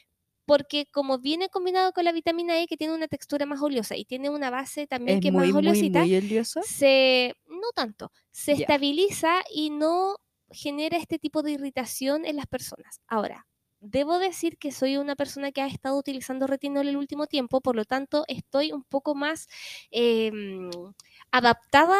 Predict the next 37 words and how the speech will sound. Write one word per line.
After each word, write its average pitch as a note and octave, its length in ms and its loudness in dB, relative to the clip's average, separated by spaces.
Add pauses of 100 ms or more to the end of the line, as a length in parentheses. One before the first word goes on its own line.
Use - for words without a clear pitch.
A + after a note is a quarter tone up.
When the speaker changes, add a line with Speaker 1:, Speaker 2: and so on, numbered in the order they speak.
(140)
Speaker 1:
a E4 140 6
este D#4 220 0
tipo D#4 260 2
de D#4 100 4
productos. - 640 -2
Speaker 2:
Sí. - 360 -8 (600)
Speaker 1:
Puede F#4+ 320 4
ser F#4 260 2
que - 80 -2
una E4 140 2
persona D4 380 0
que C#4 160 -4
nunca F4 280 -2
ha G4+ 40 4
utilizado E4 560 0
vitamina C#4+ 1200 -2
C A#3+ 460 2
o G#3+ 140 -4
que G#3+ 120 -8
nunca C#4 280 -8
ha D4 40 -2
utilizado, C#4 800 -2
no, C#4 240 -6
la D4+ 120 -2
vitamina D4+ 340 -2
C D#4 100 -6
no D#4 100 0
en E4 100 0
este D4+ 180 -6
caso, - 220 -10
pero G#3+ 180 -4 (340)
Speaker 2:
Más F4 120 10
Speaker 1:
que E4+ 60 12
no E4 80 12
ha E4+ 40 12
usado F4 260 12
Speaker 2:
retinol. E4+ 480 6